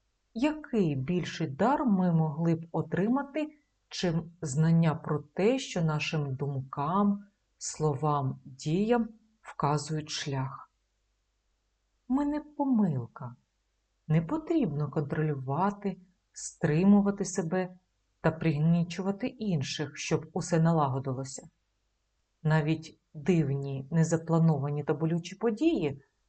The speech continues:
та все те, що ми називаємо помилками, можуть перерости у щось гармонійне. Нас будуть вести, щоб ми зрозуміли, що потрібно зробити, щоб подбати про себе.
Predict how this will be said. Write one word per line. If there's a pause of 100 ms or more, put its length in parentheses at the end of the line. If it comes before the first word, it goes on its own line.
(200)
та
все
те,
що
ми
називаємо
помилками, (680)
можуть
перерости
у
щось
гармонійне. (1160)
Нас
будуть
вести,
щоб
ми
зрозуміли, (440)
що
потрібно
зробити,
щоб
подбати
про
себе.